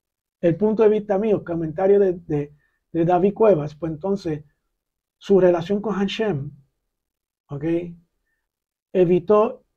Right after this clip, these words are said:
ese, ese, esa, esa reacción mala de parte de Hashem, ¿ok? Y lo que le hizo fue, "Eso no se hace", ¿ok?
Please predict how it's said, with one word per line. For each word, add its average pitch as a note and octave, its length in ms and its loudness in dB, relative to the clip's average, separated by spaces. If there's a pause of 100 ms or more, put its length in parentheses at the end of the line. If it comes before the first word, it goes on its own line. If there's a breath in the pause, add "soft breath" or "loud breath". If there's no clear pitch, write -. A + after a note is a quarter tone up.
ese, F3 560 0
ese, F3+ 500 -2
esa, D3+ 680 -8 (1300)
esa E3+ 300 -2
reacción F#3 600 0 (680)
mala F3+ 560 4 (220)
de D3 100 -6
parte E3+ 280 -2
de F#3 60 4
Hashem, F#3 540 -2 (640)
¿ok? C#3+ 180 -6 (1300)
Y G3 160 8
lo F3 120 6
que F3 140 0
le F3 100 4
hizo F#3+ 200 0
fue, F#3 340 -2 (600)
"Eso F3+ 380 -8
no E3+ 200 -8
se F3 180 -8
hace", G3+ 480 -8 (1300)
¿ok? C3+ 160 -10